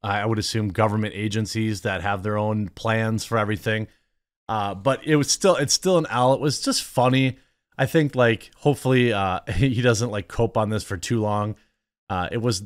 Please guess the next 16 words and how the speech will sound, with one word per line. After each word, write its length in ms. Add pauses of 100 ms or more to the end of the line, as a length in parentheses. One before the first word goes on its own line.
(120)
you 180
know, 220 (200)
it 100
is 140
what 160
it 100
is. 300 (360)
Looks 180
like 120
he's 460
moved 380
on, 380
and 200 (500)
that's 200
probably 520
what 360